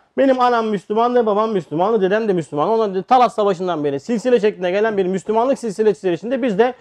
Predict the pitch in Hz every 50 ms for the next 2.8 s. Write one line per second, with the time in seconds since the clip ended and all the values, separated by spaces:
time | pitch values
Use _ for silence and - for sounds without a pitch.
0 | - _ - 214 214 220 240 247 226 208 185 165 180 175 170 196 202 196 220 214
1 | 226 220 220 196 226 - - - 175 - 180 143 143 143 156 170 175 175 - 247
2 | 233 233 - - _ - 165 196 160 - - 214 220 202 165 127